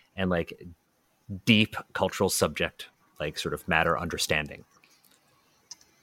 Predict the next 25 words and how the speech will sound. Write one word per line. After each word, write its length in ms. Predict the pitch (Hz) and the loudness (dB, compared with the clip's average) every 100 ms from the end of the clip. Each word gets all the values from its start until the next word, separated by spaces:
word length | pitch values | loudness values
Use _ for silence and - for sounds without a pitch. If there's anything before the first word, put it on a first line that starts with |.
| _ _ _ - | _ _ _ 8
A 60 | |
lot 200 | 113 143 | 12 12
of 80 | 196 | 10
people 220 | 220 170 | 6 8
are 40 | 117 | 8
just 180 | 113 - | 8 6
looking 200 | 151 107 | 2 4
for 120 | 107 | 6
an 100 | 101 - | 6 4
Asian 300 | 92 92 80 | 2 0 -2
person 360 | 71 - - - | -8 -8 -10 -6
to 80 | |
put 120 | - 87 | 0 0
a 40 | |
stamp 340 | - - 92 | 2 4 4
of 120 | 110 95 | 4 2
approval 420 | - 92 82 80 | 0 -2 0 -2
on 120 | 67 | -2
a 40 | 71 | -6
project. 400 | - 67 - - - | -6 -6 -8 -14 -16
I 40 | - | -2
mean, 100 | 104 | 6
this 160 | 110 - | 8 6
is 140 | 117 | 4
the 240 | - 104 | 6 6